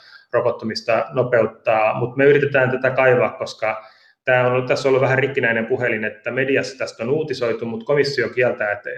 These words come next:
he, he ei tiedä tällaisesta Saksan sopimuksesta meille annetun tiedon mukaan virallisesti ollenkaan.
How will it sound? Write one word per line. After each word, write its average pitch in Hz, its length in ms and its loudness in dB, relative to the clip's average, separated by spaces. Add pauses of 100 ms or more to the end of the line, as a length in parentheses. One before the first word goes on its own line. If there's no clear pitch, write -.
(100)
he, 117 340 0
he 139 60 2
ei 110 120 0
tiedä 120 300 0
tällaisesta 110 600 -4
Saksan 110 360 -8
sopimuksesta 104 760 -16 (600)
meille 117 240 -2
annetun 107 300 -4
tiedon 107 260 -4
mukaan 104 520 -6 (380)
virallisesti 117 500 -2
ollenkaan. 107 400 0